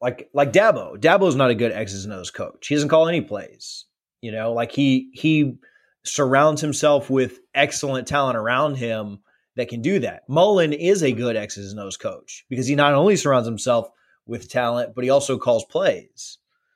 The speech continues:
So, like, yeah, that's, that's the distinct, distinction I'm making. I, I'm not even saying that Jimbo's, you know, a better coach than this guy, a better coach than that guy. I'm just saying, like, Jimbo is somebody that I feel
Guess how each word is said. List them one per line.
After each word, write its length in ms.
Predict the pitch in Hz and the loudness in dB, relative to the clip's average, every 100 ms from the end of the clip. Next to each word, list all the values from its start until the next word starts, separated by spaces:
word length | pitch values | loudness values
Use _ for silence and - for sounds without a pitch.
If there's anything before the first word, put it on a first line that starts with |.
| _ _ _ | _ _ _
So, 160 | - 139 | -6 0
like, 120 | 131 | 4
yeah, 180 | 156 131 | 4 4
that's, 260 | 135 160 - | 2 0 -2
that's 340 | 123 190 214 | 0 2 2
the 60 | 156 | 0
distinct, 460 | 135 - 143 131 117 | -2 0 -2 -4 -10
distinction 440 | 120 156 135 113 | -8 -6 -6 -6
I'm 140 | 101 107 | -4 0
making. 400 | 139 104 90 104 | 0 0 -4 0
I, 280 | 156 127 | 0 4
I'm 80 | 147 | 4
not 100 | 165 | 4
even 120 | 135 | 2
saying 240 | 113 131 117 | 0 0 0
that 100 | 110 | -2
Jimbo's, 540 | 123 120 117 107 - - - _ _ _ - | -2 -2 -2 -4 -8 -18 -20 _ _ _ -14
you 120 | 127 110 | -10 -8
know, 120 | 104 | -4
a 40 | |
better 260 | 117 156 156 | 2 2 4
coach 260 | 151 147 | 2 2
than 80 | 139 | 0
this 140 | 135 - | -2 2
guy, 160 | 131 | 2
a 40 | 113 | 4
better 200 | 127 127 | 2 2
coach 200 | 127 98 | 0 0
than 60 | |
that 160 | 139 147 | 0 0
guy. 240 | 117 110 113 | 0 0 2
I'm 160 | 147 | 0
just 140 | 131 - | 0 -2
saying, 180 | 123 | -4
like, 200 | 107 98 _ _ | -4 -10 _ _
Jimbo 720 | - 151 156 135 131 120 113 _ _ _ _ | -2 0 4 4 4 2 -4 _ _ _ _
is 200 | 135 127 | -6 -2
somebody 260 | 143 131 120 | 0 0 0
that 160 | 120 - | -2 0
I 240 | 131 147 | 2 2
feel 600 | 147 - 139 131 127 - | 0 -2 2 4 2 -2